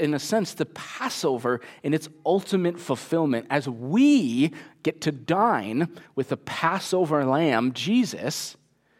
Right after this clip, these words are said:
who died as a substitute in our place. So when we take communion,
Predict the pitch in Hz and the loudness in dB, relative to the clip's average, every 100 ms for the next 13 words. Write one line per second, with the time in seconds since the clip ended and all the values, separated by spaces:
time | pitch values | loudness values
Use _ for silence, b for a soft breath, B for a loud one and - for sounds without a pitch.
0 | b b b b b - 135 135 110 110 | b b b b b -2 -2 0 0 0
1 | 110 117 113 - 120 113 - 180 180 - | 0 -2 -6 -8 -6 -6 -2 -4 -4 -8
2 | 113 - 95 - - b b _ 104 87 | -10 -10 -12 -14 -20 b b _ -8 -6
3 | 87 - 147 - - 190 160 - - 139 | -8 -4 -4 -4 -10 -16 -18 -6 -2 -2
4 | 131 165 247 262 170 - 123 135 151 - | 2 4 4 2 -2 -2 -2 -2 -4 -6
5 | - 139 | -10 -12